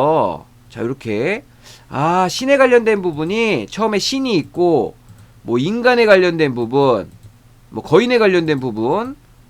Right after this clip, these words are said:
그리고 마법에 관련된 부분이 신이 각각 있는 것 같은데?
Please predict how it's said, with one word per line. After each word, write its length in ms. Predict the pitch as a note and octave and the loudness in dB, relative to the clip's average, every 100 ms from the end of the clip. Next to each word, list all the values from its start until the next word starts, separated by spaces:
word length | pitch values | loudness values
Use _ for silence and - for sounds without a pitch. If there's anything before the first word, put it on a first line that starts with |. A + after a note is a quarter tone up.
| _ _ | _ _
그리고 260 | - D3 D#3+ | -8 -6 -2
마법에 400 | G#2+ B2 B3+ B3 | 0 2 2 2
관련된 440 | A#3 G#3+ G3 F3+ | 2 2 -2 -4
부분이 240 | D#3 D#3 D#3+ | -4 -6 -8
신이 260 | A3+ B3+ | -10 -12
각각 360 | - - A#3+ A3+ | -12 -6 -2 -2
있는 220 | D#3+ D#3+ | -2 -2
것 60 | C3+ | -2
같은데? 540 | A2+ A2 A2 G#3+ | -4 -6 -4 -4